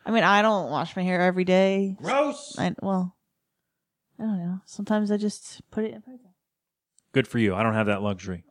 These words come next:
Speaker 1: I keep it off my face,
Speaker 2: Yeah,
Speaker 1: but
Speaker 2: well, that's good. So, yeah, Kevin was wearing a shower cap, which is, that's like a nerd stereotype, right? He's got the glasses. He's super smart. The
Speaker 1: Did he have
Speaker 2: shower
Speaker 1: his
Speaker 2: cap.
Speaker 1: glasses on in the shower?
Speaker 2: He did.
Speaker 1: Oh, my God.
Speaker 2: I think it, wait, did he?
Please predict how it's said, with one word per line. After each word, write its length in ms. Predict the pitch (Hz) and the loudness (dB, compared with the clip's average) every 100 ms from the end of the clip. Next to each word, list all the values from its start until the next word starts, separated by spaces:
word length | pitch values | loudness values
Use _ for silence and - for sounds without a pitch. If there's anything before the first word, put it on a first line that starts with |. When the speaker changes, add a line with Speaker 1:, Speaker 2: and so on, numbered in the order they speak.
| - | -10
Speaker 1:
I 80 | 196 | -6
keep 220 | 247 254 | -4 0
it 40 | |
off 140 | 294 269 | 0 0
my 120 | 165 | -4
face, 600 | - 214 226 240 - - | -4 -4 -4 -6 -12 -8
Speaker 2:
Yeah, 140 | 170 101 | -2 -2
Speaker 1:
but 80 | |
Speaker 2:
well, 120 | 95 107 | 0 0
that's 200 | 113 - | 0 -2
good. 220 | 120 - _ _ _ _ _ _ _ _ | -8 -8 _ _ _ _ _ _ _ _
So, 140 | - 147 | -4 0
yeah, 120 | 123 | 0
Kevin 500 | - 160 151 139 139 | 0 0 2 0 -4
was 160 | 120 113 | -8 -2
wearing 200 | 131 127 | -2 0
a 40 | |
shower 300 | - 123 107 | 0 0 0
cap, 360 | 107 95 95 _ _ _ _ _ - | -2 -6 -6 _ _ _ _ _ -4
which 200 | 156 185 | 0 0
is, 120 | 170 | 0
that's 220 | 202 196 | 0 2
like 120 | 233 | 2
a 40 | 196 | 2
nerd 340 | 151 135 127 | 2 2 0
stereotype, 680 | - 120 110 101 104 92 104 | 0 2 2 0 -2 -4 -2
right? 160 | 104 | -2
He's 80 | 107 | -2
got 160 | 107 113 | -2 -4
the 80 | 104 | -2
glasses. 680 | 131 143 147 - 147 139 120 | 0 2 0 0 2 2 0
He's 140 | 107 | -4
super 280 | - 110 107 | -4 -4 -6
smart. 600 | - 151 147 143 139 117 | -4 0 2 4 2 -2
The 60 | 110 | -4
Speaker 1:
Did 80 | - | 0
he 60 | |
have 80 | 131 | 2
Speaker 2:
shower 80 | 127 | 2
Speaker 1:
his 80 | - | 0
Speaker 2:
cap. 40 | |
Speaker 1:
glasses 360 | 214 208 - 277 | 0 0 0 -2
on 120 | 285 | -2
in 40 | 277 | -2
the 80 | |
shower? 300 | 262 226 233 240 | -2 -2 -2 0
Speaker 2:
He 160 | 262 | 0
did. 340 | 113 120 98 - - | 2 0 0 -6 -12
Speaker 1:
Oh, 80 | 214 | -8
my 160 | 190 | -8
God. 160 | 170 170 | -6 -4
Speaker 2:
I 60 | 127 | -2
think 260 | 185 196 | 0 0
it, 80 | 151 | 0
wait, 180 | 131 110 | 0 0
did 180 | 151 190 | -2 -2
he? 260 | 247 220 | -2 -6